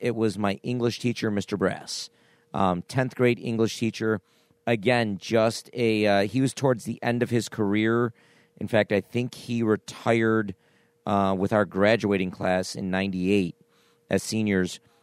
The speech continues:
But again, just a teacher who was one of those teachers, he very easily, especially by the time he had our class in tenth grade, very easily could have mailed in every lesson. At that point, already had, um,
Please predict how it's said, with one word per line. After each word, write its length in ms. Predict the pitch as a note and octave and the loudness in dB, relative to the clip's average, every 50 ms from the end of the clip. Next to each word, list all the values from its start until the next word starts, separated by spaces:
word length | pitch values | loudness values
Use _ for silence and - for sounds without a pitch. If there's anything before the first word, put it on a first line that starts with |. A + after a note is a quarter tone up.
| _ _ - | _ _ 0
But 200 | - G#2+ G#2 - - | 2 2 2 2 -2
again, 380 | - G#2 F#2 G#2+ A2 G#2+ G2+ F2+ | -8 -4 0 0 2 2 0 0
just 320 | - A2 G#2+ G#2 - - - | 2 0 0 0 -2 -8 -4
a 120 | - A#2+ | -4 -4
teacher 640 | F2+ - - - B2+ A#2+ A2 - - B2 A#2 A#2 G2+ | -4 -4 -8 -6 -6 -6 -4 -4 0 2 2 2 2
who 380 | F#2+ A#2 A2+ A2 A2 G#2+ G2+ - _ _ _ _ _ _ _ _ _ _ _ _ _ _ _ _ _ _ _ _ _ _ _ _ _ - | 0 0 2 2 2 2 0 -2 _ _ _ _ _ _ _ _ _ _ _ _ _ _ _ _ _ _ _ _ _ _ _ _ _ -2
was 240 | - A#2+ A2+ G2 | 0 0 0 0
one 280 | G2+ G#2+ G#2+ A#2+ C3+ D3 | -2 -2 0 2 2 2
of 60 | D3+ D3 | 4 2
those 160 | D3 C#3 - | 2 2 0
teachers, 440 | - - C#3+ C3+ - B2+ A2+ G2+ - | -2 -4 -4 -2 0 0 0 0 -2
he 120 | - B2 | -4 -6
very 600 | B2 G#2+ F#2+ F2+ F2+ F2 F2+ C3 C3+ C#3+ D3 C#3+ C3 | -6 -6 -8 -10 -6 0 2 4 4 4 4 2 0
easily, 480 | B2+ - B2+ B2+ B2 A2 G#2 F#2+ F2+ D#2+ - | -2 -2 -2 -2 -2 0 -2 -2 -2 -4 -6
especially 460 | - - - - A#2+ A#2+ - - - A#2 | -8 -6 0 2 2 2 2 -2 -2 2
by 140 | F#2 A2 | 2 2
the 100 | G2+ G2+ | 2 2
time 280 | - - A2 G#2+ A2+ A2+ | 0 -2 -2 -2 -2 -2
he 220 | G2+ - A2+ A2+ | -4 -6 -6 -4
had 180 | G#2 A#2 G#2 G2+ | 0 2 4 4
our 100 | G2+ G#2 | 2 0
class 300 | - - G#2+ G2+ G2 - | 0 0 0 0 0 -2
in 100 | G2+ F3+ | -4 -6
tenth 300 | - G#2+ G#2 G2 - - | -2 -2 -2 -2 -4 -2
grade, 280 | - G2+ G2 F#2+ D#2+ - _ _ - - _ _ _ - | 0 2 2 2 0 -4 _ _ -20 -20 _ _ _ -18
very 540 | - F#2 F2+ E2+ B2 B2+ A#2 B2 B2+ B2+ - | -18 -16 -6 0 2 4 4 4 2 0 -2
easily 380 | - B2 B2 A#2 - G#2+ G#2 G2+ | -2 -2 -2 -2 -2 -2 -2 -2
could 180 | - - G#2+ | -2 -2 -2
have 120 | G2 E2+ F2 | -2 -2 -2
mailed 420 | F2+ F2+ F2+ F#2+ G2 G#2 G#2+ F#2+ | -2 0 0 2 4 2 2 2
in 160 | G#2+ G2+ G2+ - | 0 -2 -2 -2
every 260 | - G#2 F2 G#2 G2 | -2 -2 0 0 0
lesson. 320 | F#2+ G2 G2 F#2+ - G#2+ | 2 2 0 0 0 -4
At 100 | G2 F2+ | -2 0
that 160 | - G2+ G2 - | 0 0 0 0
point, 280 | - G#2+ G#2 G2+ - _ _ _ _ _ _ _ _ _ _ _ _ _ _ - | -2 -4 -4 -4 -6 _ _ _ _ _ _ _ _ _ _ _ _ _ _ 0
already 500 | - A2+ A#2 A#2 A2 G#2 G#2+ G#2 A2+ A2 | 2 4 4 4 4 4 2 2 2 0
had, 500 | G2 A2 G#2 G2+ G2+ G2 F#2+ F#2 F2+ - - - | 2 2 4 4 4 2 2 -2 -10 -12 -6 -2
um, 520 | - G2+ F#2+ F2+ F2 E2+ F2 F2+ F2+ F2 | 0 2 4 2 2 0 -2 -6 -8 -10